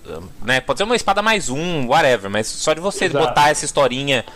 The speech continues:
Speaker 1: ao redor já é o suficiente pra deixar esse item, é, com esse sabor que também vai dar uma experiência de D e D mais,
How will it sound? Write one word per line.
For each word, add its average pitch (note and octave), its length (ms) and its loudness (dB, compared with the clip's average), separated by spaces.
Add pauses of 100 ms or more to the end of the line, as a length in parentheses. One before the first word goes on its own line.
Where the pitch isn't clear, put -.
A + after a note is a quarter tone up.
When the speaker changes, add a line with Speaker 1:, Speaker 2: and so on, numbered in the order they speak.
(240)
Speaker 1:
ao A#2 120 0
redor A#2+ 420 2
já C#3 120 0
é - 20 4
o - 20 0
suficiente B2+ 400 -6
pra C3 100 -2
deixar B2+ 280 0
esse B2 200 -6
item, A#2 440 -4 (260)
é, G#2 440 2 (360)
com A#2 180 0
esse - 160 0
sabor A#2 520 2
que C#3+ 120 -8 (200)
também A#2+ 260 -2
vai B2 160 2
dar A2+ 140 4
uma A#2 100 -2
experiência A2+ 500 -2
de A2 140 -4
D A2 140 0
e G#2+ 80 -2
D G#2 200 0
mais, G#2+ 560 -4